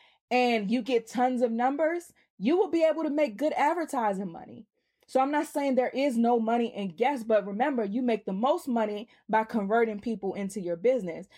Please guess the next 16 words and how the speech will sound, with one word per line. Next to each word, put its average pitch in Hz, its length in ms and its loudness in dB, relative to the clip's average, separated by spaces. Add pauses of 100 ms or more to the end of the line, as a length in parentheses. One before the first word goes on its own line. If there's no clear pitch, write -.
(140)
So 240 180 2
you'll 302 200 2
make 294 240 2
really 254 280 2
good 247 320 2
advertising 240 720 2
money, 202 240 -6
but 190 180 -8
you'll 254 140 4
find 247 340 0
yourself 226 440 0
really 220 320 2
at 208 120 2
a, 180 220 -4
a 170 60 -8
cap 247 340 -2